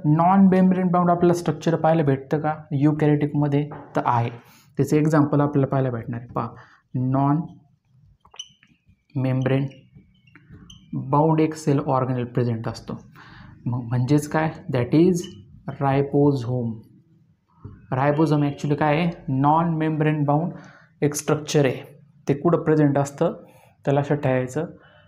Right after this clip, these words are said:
Plant आणि animal दोन्हीमध्ये पण present आहे, हे लक्षात ठेवायचं. पण त्याचं location आपल्याला different different पाहायला भेटणार. म्हणजे एक तर ते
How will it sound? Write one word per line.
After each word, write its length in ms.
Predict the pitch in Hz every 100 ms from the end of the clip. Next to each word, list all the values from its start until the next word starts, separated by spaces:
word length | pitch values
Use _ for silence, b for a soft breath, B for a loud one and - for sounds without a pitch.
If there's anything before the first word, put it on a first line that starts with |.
| b _ _
Plant 320 | 147 147 151 151
आणि 180 | 151 151
animal 380 | 151 156 151 131
दोन्हीमध्ये 540 | 123 175 180 175 160
पण 200 | 156 147
present 480 | 135 139 131 120 120
आहे, 340 | 117 - _ -
हे 80 | 135
लक्षात 220 | 123 123
ठेवायचं. 400 | - 120 120 -
पण 140 | 131
त्याचं 300 | 131 147 147
location 420 | 165 175 190 180
आपल्याला 320 | 165 156 156 151
different 300 | 156 147 135
different 300 | 139 127 120
पाहायला 240 | 127 127
भेटणार. 320 | 127 120 123
म्हणजे 220 | 123 127
एक 240 | 139 156 151
तर 40 |
ते 160 | 170